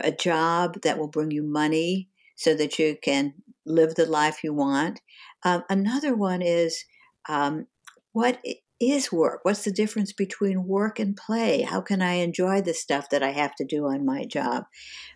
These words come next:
Um, you know, what, um, is enjoyable about work for some people, uh, but not for others? All of those kind of questions are all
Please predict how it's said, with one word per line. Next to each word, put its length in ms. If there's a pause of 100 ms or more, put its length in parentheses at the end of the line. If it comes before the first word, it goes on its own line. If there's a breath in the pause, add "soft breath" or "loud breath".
Um, 260
you 120
know, 140
what, 320 (440 loud breath)
um, 380 (600)
is 600 (200)
enjoyable 960
about 280
work 220
for 100
some 300
people, 500 (360 loud breath)
uh, 120
but 160
not 260
for 120
others? 360
All 160
of 100
those 220
kind 240
of 80
questions 540
are 140
all 300